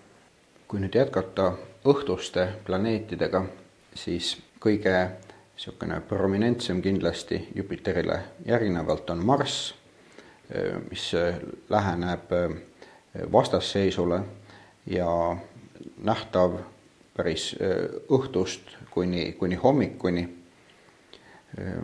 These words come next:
Marsi ketta suurus kasvab ka jõudsalt, olles, äh, kuu lõpuks juba peaaegu kolmteist kaaresekundit. Nii et, ähm, nüüd selle Marsi vastasseisu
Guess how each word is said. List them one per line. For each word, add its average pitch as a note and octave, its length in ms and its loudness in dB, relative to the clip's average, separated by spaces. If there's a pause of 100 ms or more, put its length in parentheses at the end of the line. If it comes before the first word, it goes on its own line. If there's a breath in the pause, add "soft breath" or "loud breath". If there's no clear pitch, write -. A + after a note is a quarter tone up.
(120)
Marsi G2 600 0 (200)
ketta A2 320 2
suurus G#2+ 400 4
kasvab F#2 300 4
ka F#2+ 100 4
jõudsalt, G#2 800 4 (640 soft breath)
olles, F#2 540 0
äh, F2+ 260 4
kuu G2+ 260 4
lõpuks G2 600 2 (160)
juba E2+ 340 2
peaaegu E2 340 0
kolmteist G#2 460 2
kaaresekundit. F2+ 960 0 (560 soft breath)
Nii - 140 -8
et, - 300 -10
ähm, F2+ 300 2 (460)
nüüd F2+ 140 -8
selle G2+ 460 4 (460)
Marsi G2+ 380 2
vastasseisu F#2 920 2